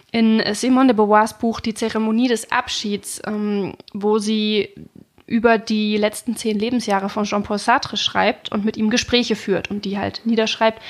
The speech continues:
Ist übrigens sehr befremdlich, weil die siezen sich die ganze <laughs> Zeit. Und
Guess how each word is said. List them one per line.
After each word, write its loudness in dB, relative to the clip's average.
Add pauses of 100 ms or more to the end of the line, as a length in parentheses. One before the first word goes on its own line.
(100)
Ist -12
übrigens 0
sehr 2
befremdlich, 0
weil 0
die -2
siezen -2
sich -8
die -12
ganze -6
<laughs> -
Zeit. -4 (480)
Und 0